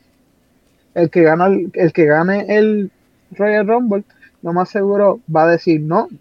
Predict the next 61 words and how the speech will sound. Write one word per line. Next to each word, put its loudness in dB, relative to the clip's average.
yo -4
no -2
quiero 2
pelear 4
contra 0
el 0
jefe -4
tribal 0
porque -2
el 2
jefe 0
tribal, 0
eh, 2
me -2
va 0
a -4
ganar, 0
porque 0
él 0
le 0
gana 0
a -2
todo 4
el -2
mundo, 2
no 0
hay 0
quien -2
se, -12
se 0
le 4
para 2
al 0
frente, -2
así -2
que 4
yo 4
me 2
voy 6
a 4
ir 4
por 0
el 0
camino 2
a 4
Bobby 4
Lashley", 0
y 0
ahí 6
entonces -2
abre 4
la 4
posibilidad -2
de -6
que -12
cualquiera -2
puede 0
ganar, -4
puede, 0
pueda 0
ganar. 0